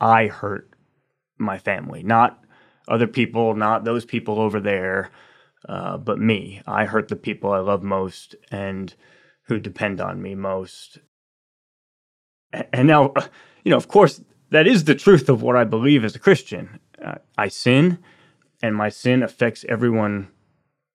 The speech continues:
closest to me. In some ways, I shouldn't be surprised by that. Only God is ultimately dependable, not me. Of course, I believe that theoretically and theologically, but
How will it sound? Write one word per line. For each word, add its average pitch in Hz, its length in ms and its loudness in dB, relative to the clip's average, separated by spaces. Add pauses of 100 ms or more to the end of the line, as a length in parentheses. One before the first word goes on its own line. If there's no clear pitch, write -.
(220)
closest - 460 -2
to 117 60 -8
me. 98 180 -10
In - 100 -8
some 139 240 4
ways, 117 220 2
I 104 80 -2
shouldn't 107 260 -4
be 104 80 -6
surprised 113 580 0
by 98 180 -6
that. 95 320 -8
Only 120 340 2
God 107 280 2
is 98 120 -8
ultimately 104 560 -6 (260)
dependable, 107 540 -6
not 107 280 0
me. 110 300 -2 (540)
Of - 180 -12
course, 151 320 4
I 127 60 4
believe 104 320 -4
that 98 220 -2
theoretically 101 760 -2 (120)
and 107 140 -12
theologically, 104 800 0 (680)
but 110 380 0